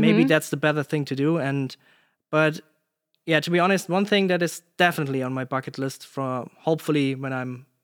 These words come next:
Speaker 1: sixty or something is to somehow record something in space. I mean, I know
Speaker 2: Wow.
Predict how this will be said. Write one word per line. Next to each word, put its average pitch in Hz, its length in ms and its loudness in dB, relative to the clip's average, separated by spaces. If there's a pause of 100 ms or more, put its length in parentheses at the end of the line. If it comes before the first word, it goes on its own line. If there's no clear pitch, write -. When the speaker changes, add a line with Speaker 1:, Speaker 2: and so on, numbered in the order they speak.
Speaker 1:
sixty 143 400 -4
or 135 80 -2
something 135 460 -8 (420)
is 143 300 -4 (100)
to 139 180 -4
somehow 147 520 -2
record 131 360 -4
something 123 340 -6
in 117 80 -8
space. - 440 -14 (520)
I 143 60 -6
mean, 156 240 2
I 175 340 4
know 170 160 6
Speaker 2:
Wow. 165 60 4